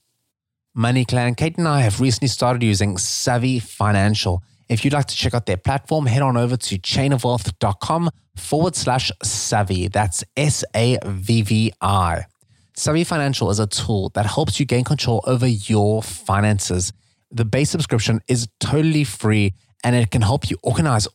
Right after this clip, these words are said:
all your financial accounts in minutes and get a sense of your overall spending, and then set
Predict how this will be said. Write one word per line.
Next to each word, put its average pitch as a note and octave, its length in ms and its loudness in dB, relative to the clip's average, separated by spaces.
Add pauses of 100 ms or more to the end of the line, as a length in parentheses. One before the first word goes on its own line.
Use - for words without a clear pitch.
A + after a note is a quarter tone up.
all D#3 180 2
your F3 180 2
financial D3+ 420 0
accounts G#2 380 0 (140)
in B2+ 180 2 (240)
minutes A2+ 460 2
and A2 100 0
get A2+ 140 2
a A2+ 60 2
sense A#2+ 380 0
of G#2+ 200 0
your C#3+ 220 0 (100)
overall D#3 460 2
spending, G#2 580 0 (280)
and B2 220 2
then C#3 180 4
set C3+ 280 -2